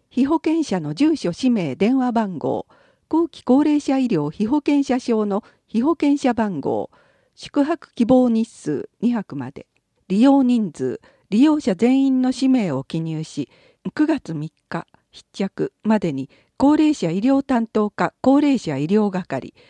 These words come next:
郵便番号一六零の八四八四、歌舞伎町一の四の一、本庁舎四階、電話五二七三四二零三、ファックス三二零三六零八三へ。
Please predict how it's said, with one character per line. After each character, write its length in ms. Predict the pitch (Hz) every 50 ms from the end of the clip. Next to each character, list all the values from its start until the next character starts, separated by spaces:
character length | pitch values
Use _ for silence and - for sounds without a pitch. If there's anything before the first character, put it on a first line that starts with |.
| _ _ -
郵 180 | 196 233 269 254
便 220 | 277 269 254 240
番 220 | 247 240 226 214
号 220 | 190 156 156 147 160
一 220 | 175 - - 302
六 260 | 311 311 294 - 254
零 180 | 196 185 175 160
の 100 | 147 139
八 320 | 156 196 - - - 269
四 160 | 277 269 233 180
八 340 | 143 151 147 - - 165
四、 200 | 160 139 123 101 _ _ _ _ _ -
歌 120 | - 202
舞 100 | 214 277
伎 120 | - - -
町 260 | - 254 247 233 226
一 240 | 220 - - 311 294
の 120 | 277 220
四 260 | 160 180 202 202 175
の 120 | 151 131 110
一、 320 | 123 - _ - 156 - _ _ _ _ _
本 180 | - 247 262 269
庁 240 | - - 269 240 214
舎 140 | - 151 131
四 220 | 135 151 151 151
階、 300 | - - - 139 110 - _ _ _ _ _ -
電 240 | - 196 190 190 185
話 200 | 180 175 - - - - _ _ _ -
五 200 | 185 262 302 302
二 220 | 302 302 294 262
七 260 | 214 185 175 185 196
三 280 | 190 - 208 202 175 160
四 280 | 180 214 269 269 269 285
二 200 | 285 254 185 -
零 180 | 156 160 165
三、 320 | 160 - - 160 127 - - _ _ _ _
フ 120 | - -
ァ 20 | 208
ッ 20 |
ク 120 | - - -
ス 220 | - - - - _ _ _ _
三 320 | _ - 254 269 294 285 302
二 220 | 311 302 262 220
零 180 | - 175 185 185
三 280 | - - 185 170 160
六 240 | 151 170 - - 302
零 180 | 302 294 262 190
八 260 | 147 147 - - -
三 280 | - - 175 165 139 107
へ。 200 | - 120 -